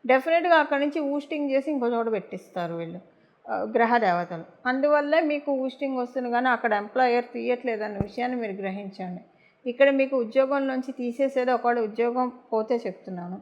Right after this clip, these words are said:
తీసేసేది గ్రహ దేవతలే. వేరే మంచి చోట ఇప్పించేది గ్రహ దేవతలే. అప్పుడు మీకు అనిపిస్తుంది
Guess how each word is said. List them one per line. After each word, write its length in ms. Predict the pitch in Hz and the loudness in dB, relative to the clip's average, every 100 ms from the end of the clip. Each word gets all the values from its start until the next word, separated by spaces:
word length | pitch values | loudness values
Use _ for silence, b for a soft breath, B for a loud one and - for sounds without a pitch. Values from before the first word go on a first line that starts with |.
| - | -6
తీసేసేది 800 | 240 240 254 254 233 220 294 - B B B - | -4 0 0 0 -2 0 -4 -6 B B B -6
గ్రహ 220 | 214 208 233 | -2 -2 -2
దేవతలే. 560 | 202 185 190 185 208 - b b - 233 | -2 -4 -6 -8 -10 -14 b b -8 4
వేరే 340 | 247 294 320 | 6 8 6
మంచి 580 | 277 254 311 370 370 370 | 2 -2 -4 -4 -2 0
చోట 200 | 302 254 | 0 2
ఇప్పించేది 720 | 240 - 220 - 226 220 311 269 | -2 -4 -10 -2 -2 0 0 0
గ్రహ 240 | 190 202 | -2 -2
దేవతలే. 480 | 190 170 175 185 180 - | -10 -10 -12 -14 -16 -6
అప్పుడు 240 | 247 294 294 | -2 0 0
మీకు 260 | 277 277 | -2 -2
అనిపిస్తుంది 680 | 208 202 233 233 220 190 | -6 -6 -6 -6 -8 -8